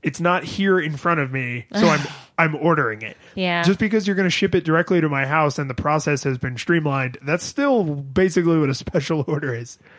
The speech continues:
Speaker 2: Yeah. Like, you figure, is there, like, a scanny thingy where, like, you don't even have to, like, type in the product? Like, you just point to the product and then it's like you buy it and then it ships to your house?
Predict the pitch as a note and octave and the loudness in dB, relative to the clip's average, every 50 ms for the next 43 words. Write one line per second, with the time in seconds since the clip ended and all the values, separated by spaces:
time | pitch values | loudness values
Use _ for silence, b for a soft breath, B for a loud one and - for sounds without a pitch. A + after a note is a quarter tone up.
0 | b b b b b b b b b b _ _ - F3 E3+ D#3 D#3 D3+ D3 D3 | b b b b b b b b b b _ _ -12 -10 -10 -8 -8 -6 -6 -4
1 | D3 D3 D3 D3+ D#3 D#3+ E3 F3+ - - G3+ G3 F#3+ - - F#3+ F#3 - - G#3 | -4 -2 -2 -2 -4 -6 -8 -12 -8 -6 -6 -6 -6 -8 -10 -12 -10 -6 -6 -4
2 | F#3+ G3 G3 F#3+ F#3+ F#3 F3+ E3+ - - F3 F3+ F3+ F3 F3 E3+ - - - b | 0 2 2 2 2 2 0 -2 -4 -4 -2 0 0 0 -2 -2 -6 -12 -18 b
3 | b b b b b b b b b b b _ _ _ _ - G#3 - - - | b b b b b b b b b b b _ _ _ _ -8 -8 -6 -2 0
4 | G#3 G#3 G#3+ A3+ A#3 A3+ B3 A#3 A#3+ A#3+ A#3 A#3+ A#3+ A#3 A3 G#3 G3 F#3+ F#3 F3+ | 2 2 4 2 2 2 0 0 2 2 2 2 2 4 4 4 4 4 2 2
5 | F3 F#3+ F#3+ F#3+ G3 G3 G3 G3 F#3+ F#3+ F#3+ F#3 F#3 F#3 - G#3 F#3+ F#3 F3+ F3 | 2 0 0 0 0 0 -2 -2 -2 -2 -2 -2 -2 -2 -4 -2 -2 0 0 0
6 | F3 F3 - - - F#3+ F#3 F#3 - - F#3 F3+ F#3 F#3 F3+ - G3 F3 E3+ F3 | 0 -2 -6 -8 -4 -2 -2 -2 0 0 0 0 0 0 0 0 0 0 2 2
7 | F#3+ F#3+ F#3+ G3 F#3 - F#3 E3+ E3 E3 F3 E3+ F3 E3+ - - - - F#3+ F#3 | 2 2 2 2 0 -2 -4 -4 -4 -6 -6 -6 -6 -6 -8 -6 -4 -2 -2 -2
8 | F#3+ - G3+ F#3+ F#3 - - F#3+ F#3 F#3 G3 G3 G3+ G#3+ G#3 - F3 E3+ E3+ E3 | -2 0 0 -2 -2 0 -2 0 0 2 2 2 2 2 0 -2 -2 -2 -2 -4
9 | E3 E3+ E3 E3 - - F3 E3+ E3 E3 - - F3+ E3+ F3 E3+ E3 E3+ F3 F#3 | -4 -6 -6 -8 -8 -8 -6 -6 -6 -6 -8 -8 -6 -2 0 0 0 0 0 2
10 | F#3+ G3 F#3+ F#3 F#3 F#3 F#3 F3+ F#3+ G#3 G3+ - G#3+ G3+ - - - - G#3 G#3 | 2 2 2 0 -2 -4 -4 -4 -6 -6 -6 -6 -8 -8 -8 -12 -10 -8 -6 -4
11 | G#3+ G#3+ G#3+ G#3 G#3+ A3+ A#3 A3+ - - | -2 -2 -2 -2 -2 -4 -4 -8 -10 -14